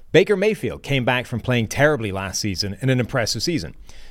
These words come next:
Joe Flacco has probably led the, has improbably led the Browns back to the playoffs as their fourth quarterback of the year, fresh off the couch at thirty-eight years of age. Also very impressive. Damar Hamlin made it back to, to an N F L roster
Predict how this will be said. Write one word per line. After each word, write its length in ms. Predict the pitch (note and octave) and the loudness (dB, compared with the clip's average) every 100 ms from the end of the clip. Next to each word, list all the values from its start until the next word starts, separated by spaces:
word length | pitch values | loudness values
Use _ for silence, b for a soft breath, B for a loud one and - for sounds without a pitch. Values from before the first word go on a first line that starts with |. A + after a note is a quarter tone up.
| b | b
Joe 160 | C#3+ C#3+ | 4 6
Flacco 580 | - G3 A3+ D3 G#2 F#2+ | 6 2 2 0 -2 -2
has 120 | A2 | -4
probably 360 | - C3 A#2+ A#2+ | 2 2 2 0
led 180 | A#2 G2+ | 0 -2
the, 140 | F2+ - | -4 0
has 180 | C3 | 0
improbably 680 | - B2+ - D3+ E3 G#2 G#2 | 2 0 2 2 2 -2 -4
led 200 | G2+ G#2+ | -2 -2
the 60 | G#2 | 0
Browns 300 | A2+ G#2+ F2+ | 0 0 0
back 220 | C3 C#3+ | 0 0
to 80 | C#3+ | -2
the 60 | C3+ | -4
playoffs 500 | B2 A2 G2+ - - | 0 0 0 -2 -6
as 200 | A#2+ G2+ | -4 -2
their 120 | A#2 | -4
fourth 440 | - D#3+ F#3 E3+ | -4 0 2 0
quarterback 500 | - F3 E3 C#3+ C3+ | -2 -2 2 0 0
of 80 | C3+ | -4
the 60 | B2 | -2
year, 400 | E3+ E3+ B2+ - B B | 2 2 2 -2 B B
fresh 460 | - C#3 F3+ G3 G3+ | -10 2 4 4 2
off 160 | F3 | 0
the 80 | C3+ | -2
couch 400 | - B2+ A#2 - | -2 0 0 -2
at 140 | C3+ - | -6 0
thirty-eight 500 | D3+ C#3+ C#3 C3+ B2+ | 4 4 2 0 0
years 200 | C3+ A#2+ | -4 2
of 100 | D3 | 2
age. 300 | C#3+ C#2+ - b b | 2 -2 -16 b b
Also 360 | F3 A3+ - F2 | 2 2 2 -2
very 240 | F#2+ G2 | -2 -4
impressive. 540 | F2 D#2+ G#2 D#2 - - b b b b | -4 -6 -6 -6 -12 -16 b b b b
Damar 320 | C3+ F3+ C4 | 2 4 4
Hamlin 400 | E3+ A#3 A3+ E3 | 2 0 2 2
made 160 | D3+ D#3 | 4 2
it 80 | D#3 | 2
back 180 | D3+ - | -2 0
to, 220 | C#3+ D3 | -2 0
to 140 | D3 | 0
an 60 | C3+ | 2
N 100 | F3 | 2
F 140 | F#3 | 2
L 140 | F3 D3+ | 2 2
roster 560 | C3 B2+ - G#2+ F#2+ | 2 0 -2 -4 -4